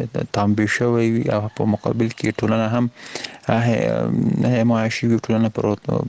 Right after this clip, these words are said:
په اوس وخت کې او په راتلونکي وخت کې بیا د یو ج-، یو مجرم کې پیدا نه شي او یو مړی مجرم هم باید، اه، اصلاح شوی وي. دا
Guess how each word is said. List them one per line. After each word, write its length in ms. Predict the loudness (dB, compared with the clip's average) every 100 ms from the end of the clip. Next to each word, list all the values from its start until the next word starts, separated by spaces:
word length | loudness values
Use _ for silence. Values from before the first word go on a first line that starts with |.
| -2
په 80 | 2
اوس 260 | 2 2
وخت 220 | 2 0 -2
کې 80 | 0
او 160 | 0
په 120 | 0 -2
راتلونکي 460 | -2 0 0 2
وخت 220 | 0 0 -2
کې 100 | -4 -4 -12 -18 -18 -6
بیا 240 | -2 0 0
د 80 |
یو 100 | 0
ج-، 240 | 0 0 -2 -2 -2 -2 0 2
یو 60 | 2 2 0 -2 0 2
مجرم 320 | 2 2 0 0
کې 140 | -2
پیدا 340 | -2 0 2 0
نه 100 | 0
شي 180 | 0
او 80 | 0
یو 80 | 2
مړی 320 | 4 4 2 2
مجرم 300 | 0 0 0 0
هم 180 | 0
باید، 200 | 2 0 -4 -20 -20 -18 -16 -16 -6
اه، 280 | 0 2 2
اصلاح 280 | 0 0 0
شوی 420 | 0 0 0 2
وي. 180 | 2 0 -2 -20 -20 -20 -18 -4 -2 0 -2
دا 120 | -2